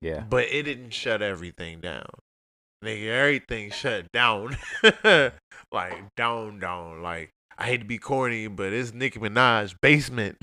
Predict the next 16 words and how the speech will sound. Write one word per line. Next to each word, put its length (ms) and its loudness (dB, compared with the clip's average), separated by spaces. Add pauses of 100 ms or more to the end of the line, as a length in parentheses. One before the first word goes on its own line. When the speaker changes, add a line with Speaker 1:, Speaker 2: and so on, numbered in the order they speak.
(100)
Speaker 2:
shut 380 4
down. 420 4
Speaker 1:
<laughs> 0 -
Speaker 2:
Like, 240 0
it's 320 -6 (320)
shut 380 -4
down. 460 2 (100)
Speaker 1:
How 180 4
Speaker 2:
Like, 80 0
Speaker 1:
bad? 460 2 (440)
Speaker 2:
mm. 140 -18 (920)
Speaker 1:
Um, 420 -2 (160)
but 160 2
yeah, 260 4
it's 340 -2
just, 380 -10